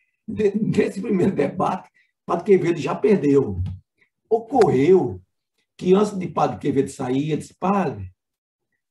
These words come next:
é, é, padre, é, vem aqui que eu quero lhe dar um abraço." Quer dizer, mostrando aquela parte, é, é, cristã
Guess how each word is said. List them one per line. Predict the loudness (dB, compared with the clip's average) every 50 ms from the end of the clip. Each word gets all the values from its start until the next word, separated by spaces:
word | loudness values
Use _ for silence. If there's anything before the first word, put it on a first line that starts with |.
| _ _ _ _ _ -6
é, | -2 0 0 0 0 -2 -6 -14 -12 -6 -4 -4 -2
é, | -2 -2 0 0 -2
padre, | -4 -4 -6 -6 -6 -4 -4 -4 -6 -8 -8 -12 -18 _ _ _ _ _ _ _ -8
é, | -4 -4 -2 -2 -2 -4 -2
vem | 2 2 2
aqui | 2 2 -4 -8 -8
que | -8
eu | -6
quero | -4 -2 -2 -2
lhe | -2
dar | -2 -2
um | -2
abraço." | -2 -2 -4 -6 -4 -2 -2 -2 -4 -6 -8 -16 -20 _ _ _ _ _
Quer | -4 -2
dizer, | 0 0 0 0 0
mostrando | -2 -2 -2 -2 -2 -2 -2
aquela | -2 -6 -8 -8
parte, | -8 -8 -6 -6 -8 -8 -14 -16 -16 -16 -16 _ _ _ _ _ _ _ _ -8
é, | -4 -2 0 0 0 -2 -4 -6 -8 _ _ -20 -16 -12 -10 -10 -10 -12 -16 _ _ _ _ _ _ -16
é, | -12 -8 -4 -4 -2 -2 -4
cristã | -2 0 0 0 0 -2 -8 -10 -8 -4 -2 -2 0 -2 -2